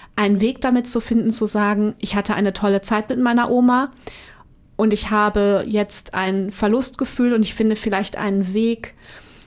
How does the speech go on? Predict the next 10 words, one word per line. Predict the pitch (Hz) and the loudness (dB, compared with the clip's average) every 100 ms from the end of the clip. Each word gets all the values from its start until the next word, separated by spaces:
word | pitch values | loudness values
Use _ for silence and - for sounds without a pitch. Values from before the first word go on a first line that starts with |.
| - - | -18 -4
mh, | 202 196 196 196 196 190 - - - _ - - | -2 0 0 0 0 -2 -10 -20 -20 _ -20 -10
dass | - 220 | -6 -4
die | 226 | -2
Oma | 247 247 | 2 2
noch | 233 - | 0 -2
da | 233 269 | -2 -2
ist.“ | 277 190 - - | -2 -6 -6 -4
Also | 214 208 - | 0 0 0
was, | 233 220 214 - - | -4 -4 -4 -8 -4
was | 214 - | -4 -4